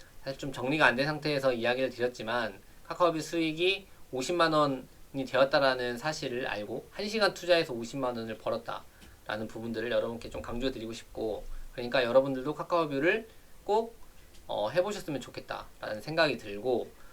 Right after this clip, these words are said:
어, 카카오뷰를 하시면은 하시는데 예를 들면 내가 블로그도 운영하고 티스토리도 운영하고 유튜브도 운영하고 다 같이 운영하고 있다라면은 굉장히 좋은 시너지 효과를 발생시킬 수 있는 채널이에요. 그러니까 꼭 한번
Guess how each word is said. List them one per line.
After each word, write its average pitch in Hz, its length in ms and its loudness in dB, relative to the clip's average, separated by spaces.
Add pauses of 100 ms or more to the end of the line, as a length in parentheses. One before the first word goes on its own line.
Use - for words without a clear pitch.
(480)
어, - 100 -8
카카오뷰를 190 580 6
하시면은 131 840 0 (520)
하시는데 131 680 2
예를 127 180 2
들면 139 160 -2
내가 110 220 -2
블로그도 156 500 2
운영하고 120 360 0
티스토리도 180 500 -4
운영하고 123 280 0
유튜브도 151 440 -4
운영하고 135 200 0
다 - 120 -4
같이 151 240 2
운영하고 131 320 4
있다라면은 104 720 -2 (480)
굉장히 196 500 4
좋은 139 320 2
시너지 185 360 -2
효과를 135 280 2
발생시킬 - 560 -10
수 - 140 -12
있는 104 160 -8
채널이에요. - 680 -4
그러니까 - 400 -6
꼭 - 240 -8
한번 165 380 2